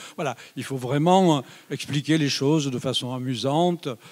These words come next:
Et genre, donc, je discute un petit peu dans le train avec, euh,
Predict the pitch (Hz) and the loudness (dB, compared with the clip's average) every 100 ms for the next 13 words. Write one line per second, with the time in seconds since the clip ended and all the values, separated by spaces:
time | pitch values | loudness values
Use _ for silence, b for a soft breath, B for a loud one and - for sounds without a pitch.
0 | B 139 117 120 98 98 98 101 113 - | B -10 -8 -10 -10 -12 -16 -14 -14 -10
1 | 143 127 117 127 143 117 131 147 175 190 | -8 -8 -10 -4 -4 0 0 0 2 -2
2 | 190 143 123 127 127 | 0 -4 -4 -8 -8